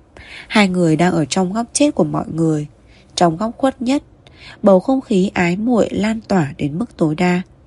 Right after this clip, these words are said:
Mạnh Á Tùng thấy cô cúi đầu, khẽ hừ một tiếng. "Phù rể và phù dâu thành một đôi,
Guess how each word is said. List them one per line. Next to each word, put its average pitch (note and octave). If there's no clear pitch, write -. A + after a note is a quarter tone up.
Mạnh F#3
Á D#3+
Tùng D#3
thấy D#3
cô G3+
cúi E3+
đầu, E3
khẽ A3
hừ A#3
một C#3
tiếng. D#3
"Phù D#3+
rể D#3
và D3+
phù D#3
dâu F3
thành E3+
một D#3
đôi, F#3+